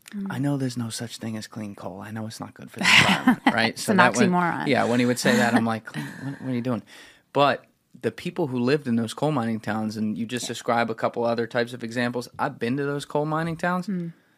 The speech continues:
Speaker 2: Their father was in the mine.
Speaker 1: Mm-hmm.
Speaker 2: Their grandfather was in the mine. Their great-grandfather was in the mine. They are, they are treading water right at the top, trying not to drown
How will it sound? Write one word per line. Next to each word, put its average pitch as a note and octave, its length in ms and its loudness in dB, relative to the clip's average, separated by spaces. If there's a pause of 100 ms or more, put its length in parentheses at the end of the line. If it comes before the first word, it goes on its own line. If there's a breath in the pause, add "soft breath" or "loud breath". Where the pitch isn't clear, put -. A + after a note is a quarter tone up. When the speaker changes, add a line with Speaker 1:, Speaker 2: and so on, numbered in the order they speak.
(300 soft breath)
Speaker 2:
Their G#2+ 140 -2
father B2 440 4
was C#3 200 -2
in D3 100 0
the C#3+ 80 4
mine. C#3+ 380 4 (100)
Speaker 1:
Mm-hmm. F3+ 80 -8
Speaker 2:
Their A#2 140 0
grandfather B2+ 560 2
was C3 160 0
in C#3 80 0
the C3+ 80 2
mine. C#3+ 420 2
Their A#2 100 -6
great-grandfather C3 800 0
was C#3 160 -4
in D3 100 0
the D3 60 0
mine. D3 280 2 (300 soft breath)
They B2+ 160 6
are, A2+ 220 2 (100)
they B2+ 100 4
are A2 180 0
treading F3 600 2
water D#3 380 4
right C3 240 4
at D#3+ 120 0
the D3+ 80 2
top, C3 480 0
trying C#3 380 -2
not C3 200 -4
to C#3 80 -8
drown A#2+ 460 -2